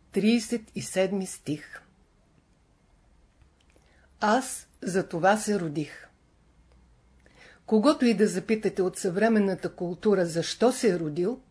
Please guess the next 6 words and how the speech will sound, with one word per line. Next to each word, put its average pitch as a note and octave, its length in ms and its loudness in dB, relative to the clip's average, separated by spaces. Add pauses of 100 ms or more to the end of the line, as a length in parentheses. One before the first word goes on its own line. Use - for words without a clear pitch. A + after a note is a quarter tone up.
(640)
всеки D4 320 0
ще F#3+ 200 -2
ви F3 100 -2
даде E3+ 320 4
най-различен A3 800 4
отговор. D#3 640 -6